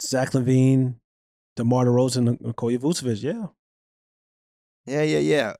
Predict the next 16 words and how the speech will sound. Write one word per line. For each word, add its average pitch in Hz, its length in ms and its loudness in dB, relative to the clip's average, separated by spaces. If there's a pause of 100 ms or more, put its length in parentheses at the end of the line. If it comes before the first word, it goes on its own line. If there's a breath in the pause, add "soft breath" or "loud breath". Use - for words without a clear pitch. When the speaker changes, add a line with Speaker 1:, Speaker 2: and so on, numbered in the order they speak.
Speaker 2:
Oh. 143 640 2 (140)
Speaker 1:
Yeah. 156 260 -2 (920)
Speaker 2:
Okay, 135 360 -4
so 127 160 -4
Warriors 170 380 2
big 175 200 -2
three 175 220 2
versus 160 520 -6
Chicago's? 370 880 -8 (500)
Is 156 60 -8
that, 214 180 2
is 175 60 -4
that 208 140 2
a - 20 0
good 226 140 0
matchup? 226 400 0